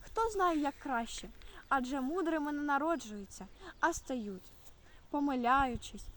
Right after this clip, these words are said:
захоплюючись, працюючи. Я вибрала долю собі сама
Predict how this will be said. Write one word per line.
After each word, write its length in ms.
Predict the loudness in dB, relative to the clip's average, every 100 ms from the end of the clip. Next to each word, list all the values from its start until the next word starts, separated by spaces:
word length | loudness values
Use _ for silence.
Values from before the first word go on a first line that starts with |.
| 0
захоплюючись, 1000 | 0 2 4 2 2 -6 -6 -8 -12 -14 -16 -16 -16 -8
працюючи. 880 | -2 -2 -2 -4 -2 -2 -6 -8 -12 -14 -20 -20 -20 -20 -20 -20 -20 -20 -20 -20 -20 -20 -18 -16 -14 -2
Я 140 | 0
вибрала 500 | 2 2 2 0 0
долю 460 | 0 2 2 2 -2 -10
собі 380 | -6 -4 0 -2
сама 440 | 0 0 0 -4